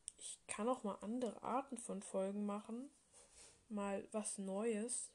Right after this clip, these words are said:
Nicht, wo ich mal spiele, sondern vielleicht auch mal solche Sachen. Also nicht, und auch nicht mit anderen Leuten rede. Vielleicht mal irgendwas anderes.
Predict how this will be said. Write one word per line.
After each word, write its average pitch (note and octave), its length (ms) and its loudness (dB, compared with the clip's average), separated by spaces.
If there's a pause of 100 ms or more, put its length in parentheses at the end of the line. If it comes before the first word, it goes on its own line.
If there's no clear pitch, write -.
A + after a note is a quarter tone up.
(120)
Nicht, A3+ 340 0
wo G3+ 80 0
ich G3+ 160 -4
mal F#3+ 160 -4
spiele, B3 680 -2
sondern G3+ 380 -6
vielleicht G#3 360 -4
auch A3 60 -6
mal G#3 260 0 (400)
solche G#3+ 240 -4
Sachen. C4 640 -4 (240)
Also G#3 260 0
nicht, G#3+ 320 0
und G#3+ 220 -2
auch G#3 160 2
nicht G#3 200 -4
mit G#3 80 -6
anderen G3+ 360 -4
Leuten F#3+ 280 -4
rede. A3+ 460 0 (1500)
Vielleicht G#3 460 -2
mal G#3 160 0
irgendwas G#3 640 -2 (2000)
anderes. G#3+ 680 -4